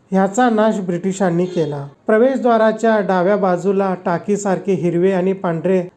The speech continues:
दर्गे पाहायला मिळतात. तीन दरवाजापर्यंत हा मार्ग पश्चिमेला सरळ चारशे मीटर जातो. आदिलशाही पद्धतीचे हे एक लष्कराचे कौशल्यपूर्ण उदाहरण आहे.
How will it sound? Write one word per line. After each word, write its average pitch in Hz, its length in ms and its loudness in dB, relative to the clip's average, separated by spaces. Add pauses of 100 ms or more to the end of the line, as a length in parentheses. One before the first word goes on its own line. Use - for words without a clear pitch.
दर्गे 175 360 0
पाहायला 175 420 0
मिळतात. 151 440 -2 (180)
तीन 262 200 2
दरवाजापर्यंत 220 880 2 (120)
हा 202 140 2
मार्ग 190 340 -2
पश्चिमेला 185 680 -2
सरळ 180 380 2 (280)
चारशे 220 340 2
मीटर 202 320 2
जातो. 160 440 -4 (160)
आदिलशाही 214 640 2
पद्धतीचे 196 720 0
हे 202 220 4 (100)
एक 196 200 -6
लष्कराचे 190 680 0
कौशल्यपूर्ण 190 920 0
उदाहरण 175 560 0
आहे. 147 300 -4